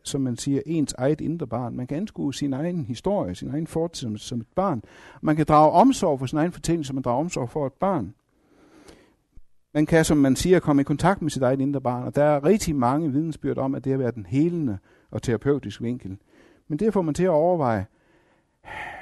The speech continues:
er det grunden til, at det kan være svært at, at tilgive netop det, der blev gjort mod en som barn? Man føler, det vil være som at svigte sit eget barn. Føler, det vil være som at svigte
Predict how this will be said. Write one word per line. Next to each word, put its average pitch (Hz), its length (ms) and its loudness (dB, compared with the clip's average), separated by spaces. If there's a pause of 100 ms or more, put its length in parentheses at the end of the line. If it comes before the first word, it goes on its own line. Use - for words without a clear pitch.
(1900)
er 160 40 -12
det 254 120 4
grunden 226 260 6
til, 190 180 2
at 175 80 0
det 156 100 -2
kan 139 120 0
være 131 120 2
svært 165 520 -2 (520)
at, 120 180 4 (1000)
at 123 60 -4
tilgive 180 340 0
netop 151 240 2
det, 160 100 0
der 147 60 -4
blev 131 180 -10
gjort 143 180 -2
mod 127 120 -2
en 139 100 0
som 120 180 -6
barn? 127 260 -6 (560)
Man 139 80 0
føler, 240 160 2
det 185 140 4
vil 180 80 6
være 151 100 2
som 156 140 -4
at 139 60 -2
svigte 208 260 -4
sit 127 160 -6
eget 226 240 -2
barn. 101 300 -8 (1500)
Føler, 247 200 4
det 175 100 2
vil 160 80 2
være 165 140 4
som 160 140 0
at - 60 -2
svigte 196 440 0